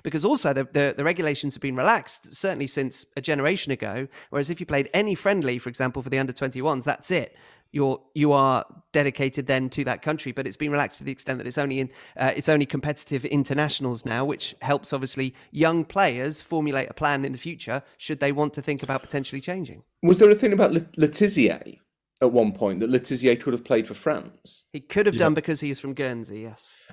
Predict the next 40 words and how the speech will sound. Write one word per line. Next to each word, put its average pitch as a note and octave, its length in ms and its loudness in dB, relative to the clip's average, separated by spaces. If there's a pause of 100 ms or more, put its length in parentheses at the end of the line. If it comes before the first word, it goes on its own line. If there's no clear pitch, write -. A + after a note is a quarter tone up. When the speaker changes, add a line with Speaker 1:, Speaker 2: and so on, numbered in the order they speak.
Speaker 2:
And B2+ 400 4
he, C3+ 120 4
there C#3 220 8
was C3 140 8
a, C3 100 10
certainly D3+ 320 6
a C3+ 60 4
point C3 320 0
where A2+ 100 4
he'd B2 220 0 (120)
only A#2+ 320 0
played G#2+ 280 2
friendlies G2+ 420 -2
for G#2+ 80 -2
England. G#2 480 -4 (1600)
And C3+ 100 6
obviously C3 320 8
he, C3 140 10
he C3+ 100 8
ended B2 180 6
up - 80 2
playing A#2 160 2
competitive - 380 -8
fixtures, A#2+ 260 2
Speaker 1:
Yeah. G2 60 2
Speaker 2:
I - 40 -4
think, G2 200 -2
but G#2+ 80 4
at - 80 -4
cer-, C3 260 4
at, B2 220 -2
Speaker 3:
Yeah. F#2 60 -10
Speaker 2:
at B2+ 220 2
one C3 220 6
point A2+ 380 2
he, A2 320 -2
he A2+ 160 2
had G#2+ 180 4
only A2+ 240 4
played G2+ 480 2